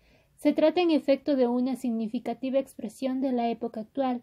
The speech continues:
y en especial modo de la crisis de la personalidad. Nos limitaremos a recordar la dicotomía entre los dos tipos de existencia, la banal y la auténtica, que hallamos en Heidegger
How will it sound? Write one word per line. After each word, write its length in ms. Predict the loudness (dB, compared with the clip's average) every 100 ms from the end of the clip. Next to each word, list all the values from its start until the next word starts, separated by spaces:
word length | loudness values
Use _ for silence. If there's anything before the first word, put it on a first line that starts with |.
| _ _
y 120 | -2
en 100 | 0
especial 520 | 0 -4 -10 -4 -2 -2
modo 380 | -2 -2 -4 -6
de 140 | -2 0
la 160 | 0
crisis 360 | -2 -6 -4 -2
de 80 | -2
la 120 | -4
personalidad. 800 | -8 -10 -8 -8 -6 -4 -6 -8 _ _ _ _ -4
Nos 180 | -2 2
limitaremos 720 | 2 2 2 2 2 2 -2
a 40 |
recordar 520 | -2 -2 -2 -2 0 0
la 120 | -2
dicotomía 760 | -4 -4 -4 -4 -2 -2 -2 -4
entre 320 | -4 -2 -2
los 180 | -2 -2
dos 200 | -4 -4
tipos 340 | -8 -4 -4
de 80 | -4
existencia, 720 | -6 -16 -12 -8 -8 -10 _ _ _ _
la 200 | 0 2
banal 480 | 2 0 0 -2 -4 -8 -2
y 100 | 0
la 100 | 2
auténtica, 720 | 0 0 -2 -2 -8 -10 -14 _ _
que 100 | -2
hallamos 440 | 0 2 0 -4 -4
en 100 | -8
Heidegger 640 | -2 0 0 -2 -2 -4